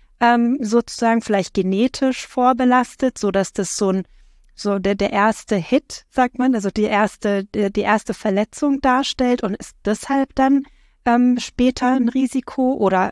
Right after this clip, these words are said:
ist es genau was ganz anderes? Ich kann's Ihnen nicht sagen. Wir versuchen das gerade so ein bisschen rauszufinden.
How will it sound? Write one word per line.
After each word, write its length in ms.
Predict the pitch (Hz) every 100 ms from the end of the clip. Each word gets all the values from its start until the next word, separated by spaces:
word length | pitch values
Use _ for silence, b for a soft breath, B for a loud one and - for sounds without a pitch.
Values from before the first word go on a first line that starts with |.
| -
ist 160 | 220
es 180 | 180 -
genau 260 | 202 190 185
was 200 | 196 -
ganz 200 | 214 190
anderes? 480 | 226 233 247 254 -
Ich 140 | 220
kann's 260 | - 190 -
Ihnen 160 | 185 180
nicht 200 | 165 -
sagen. 380 | 226 214 185
Wir 100 | 175
versuchen 520 | 175 196 175 196 202 190
das 220 | 180 -
gerade 340 | - 185 185 - _ _ _
so 120 | -
ein 60 | 202
bisschen 300 | 208 - 196
rauszufinden. 1080 | 196 190 214 - 240 - 247 247 247 240